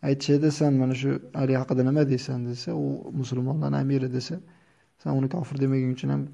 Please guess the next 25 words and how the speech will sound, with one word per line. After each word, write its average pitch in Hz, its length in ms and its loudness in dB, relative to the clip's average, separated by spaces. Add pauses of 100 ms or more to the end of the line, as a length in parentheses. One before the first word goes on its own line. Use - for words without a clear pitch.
kofir 123 340 -6
bo'lding, 127 440 -2
seni 135 200 -6
qatl - 280 -4
qilish 131 220 -6
kerak", 131 200 -2
deb 151 120 -4
qatl 143 200 -2
qilib 143 140 -2
yuborishadi. 131 340 -2
Mana 139 140 0
shundan 160 320 2
boshlanadi, 123 480 -2 (1300)
e, - 80 -8 (120)
bularning 127 340 -2
o'zi 131 200 -4
ishlari. 127 440 0 (1600)
E, 139 60 -2 (160)
demak, 143 360 6 (520)
bugungi 151 480 4
qisqacha 143 520 0 (640)
darsimiz 135 640 2 (1160)
mana 139 200 4
shu 143 160 0
edi. 135 200 2